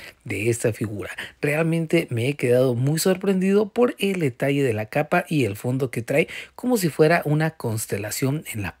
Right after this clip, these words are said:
parte de adentro de la capa. Realmente luce muy, muy, muy espectacular ese fondo ahí negro con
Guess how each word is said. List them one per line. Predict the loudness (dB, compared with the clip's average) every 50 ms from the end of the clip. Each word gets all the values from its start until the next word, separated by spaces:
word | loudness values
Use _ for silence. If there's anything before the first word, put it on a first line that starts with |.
| _
parte | 0 0 0 0 0 -2
de | -2 -2
adentro | -2 -2 -4 -4 -4 -4 -2 -2
de | -2 0
la | -2 -4 -2
capa. | -2 -2 -2 0 -2 -4 -4 -4 -8 -10 -12 -14 -10 -6
Realmente | -4 -2 -2 -2 0 0 0 0 -2 0 0 0 2
luce | 2 0 0 0 0 0 -2 -2 -4
muy, | -4 -2 0 0 0 -2 -2 -2 -2 -2 -2 0
muy, | 0 0 0 0
muy | 0 0 -2 -2 -4 -4 -6
espectacular | -6 -8 -6 -6 -6 -4 -2 -4 -4 0 0 2 2 0 0 -4
ese | -6 -4 -4 -6 -6
fondo | -6 -6 -4 -4 -2 -2
ahí | -2 -2 -2 -4 -6 -6
negro | -4 -2 -2 0 0 0 -2 -2
con | -2 -2 -4 -4 -4